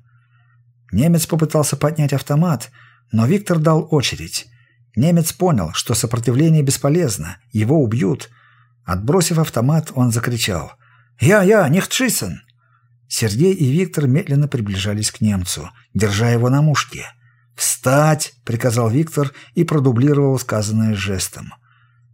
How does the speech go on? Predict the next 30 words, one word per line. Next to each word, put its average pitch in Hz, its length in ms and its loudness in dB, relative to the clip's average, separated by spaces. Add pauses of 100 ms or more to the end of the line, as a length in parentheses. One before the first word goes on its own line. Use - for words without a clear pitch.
(120)
Немец 165 360 2
тяжело 123 420 2
поднялся. 117 760 -4 (400)
По 87 100 -4
правому 147 500 2
его 113 280 0
бедру 120 460 0 (220)
расплывалось 110 720 -2
кровавое 98 500 -4
пятно. 85 500 -8 (880)
Виктор 165 380 0
подошёл 131 400 0
к 117 100 -10
нему – 110 400 0 (400)
расстегнул 165 520 2
на 151 120 4
немце 160 320 2
ремень 147 480 2
и 131 120 -2
снял. 73 440 -8 (640)
Стянув 143 420 2
с - 120 -4
ремня 113 260 4
ножны 135 340 2
с - 120 -2
ножом, 131 460 0 (220)
сунул 160 480 2
их 120 240 -4
в - 80 -20
карман, 160 500 0